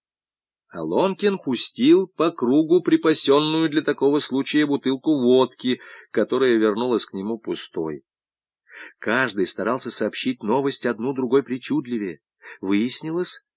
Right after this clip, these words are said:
что радиотелеграфная станция находилась когда-то не в Нижнеколымске, а в Среднеколымске, но давным-давно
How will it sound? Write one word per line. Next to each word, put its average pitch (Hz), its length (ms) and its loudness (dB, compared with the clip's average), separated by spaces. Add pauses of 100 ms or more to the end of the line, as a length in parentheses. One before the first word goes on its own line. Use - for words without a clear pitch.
(300)
что 135 240 6
радиотелеграфная 160 960 0
станция 110 600 0
находилась 117 640 0
когда-то 160 540 0 (240)
не 156 160 2
в 147 80 -2
Нижнеколымске, 147 1040 -2 (180)
а 117 120 -2
в - 60 -4
Среднеколымске, 95 1120 -4 (440)
но 214 300 2
давным-давно 107 840 -2